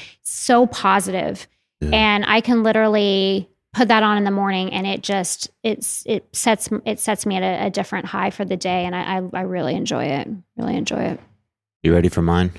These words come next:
Speaker 1: I am so
Speaker 2: All right,
Speaker 1: ready.
Speaker 2: here we go. Top. All right. So number five, Leon Bridges.
Speaker 1: Nice.
Speaker 2: Midnight. That's, like, probably one of my favorites.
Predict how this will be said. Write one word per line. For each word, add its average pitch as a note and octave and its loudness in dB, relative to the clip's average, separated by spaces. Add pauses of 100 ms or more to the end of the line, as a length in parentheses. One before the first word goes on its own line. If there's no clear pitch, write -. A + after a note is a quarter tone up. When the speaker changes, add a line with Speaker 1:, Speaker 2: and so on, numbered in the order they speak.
(120)
Speaker 1:
I A#3 2
am G#3 2
so - -4
Speaker 2:
All - 2
right, C#2+ 0
Speaker 1:
ready. - -8
Speaker 2:
here F2 4
we F2+ 6
go. D2+ 2 (400)
Top. - 2 (260)
All E2+ 4
right. D2+ 2
So - -2
number F#2 6
five, E2+ 4 (300)
Leon F#2+ 6
Bridges. F2 2 (600)
Speaker 1:
Nice. A#3 -4
Speaker 2:
Midnight. E2+ 4
That's, D#2+ 0
like, C#2+ 0
probably D2+ 2
one D#2 2
of D#2+ 0
my D#2 0
favorites. D2+ -2